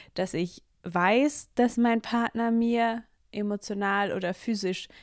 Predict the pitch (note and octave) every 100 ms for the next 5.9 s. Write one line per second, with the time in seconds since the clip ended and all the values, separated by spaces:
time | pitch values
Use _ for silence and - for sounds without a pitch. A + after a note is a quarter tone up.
0 | _ F#3+ F3 F3 - - B3+ D#4 D4+ -
1 | A#3+ B3+ - B3+ C#4+ - - - - -
2 | - G#3+ G#3+ G3+ F#3 F#3+ - - G3 -
3 | E3+ E3 E3 D#3+ - - - - - -
4 | - - - - F#3 - - F3 - C4
5 | - B3+ G#3+ G#3+ - G#3+ G#3 G3+